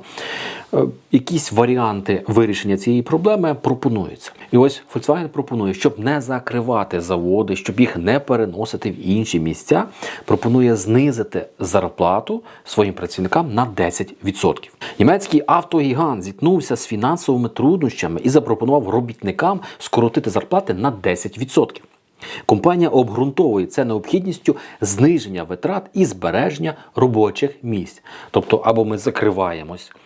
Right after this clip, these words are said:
і ви всі без роботи, або ми працюємо, але зарплата на десять відсотків менша.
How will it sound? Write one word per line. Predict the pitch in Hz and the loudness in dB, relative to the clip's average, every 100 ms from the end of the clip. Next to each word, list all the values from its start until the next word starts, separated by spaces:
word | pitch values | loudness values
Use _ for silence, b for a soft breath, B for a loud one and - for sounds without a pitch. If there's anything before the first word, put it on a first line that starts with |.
| b - | b -4
і | 117 98 92 | 0 2 2
ви | 92 110 | 2 2
всі | 104 - | 2 -2
без | 92 95 90 | 0 0 0
роботи, | 92 107 160 196 233 B B B | 0 0 0 -2 -6 B B B
або | 82 95 | -2 0
ми | 101 | -2
працюємо, | 101 98 - 113 143 185 214 - | 0 -2 2 2 2 2 0 0
але | 117 180 | 0 0
зарплата | 151 - 98 113 180 | -2 -4 -4 -2 -2
на | 123 | -2
десять | 107 98 - | -2 -6 -6
відсотків | - - - 147 | -10 -6 0 2
менша. | 127 73 - | 2 -4 -10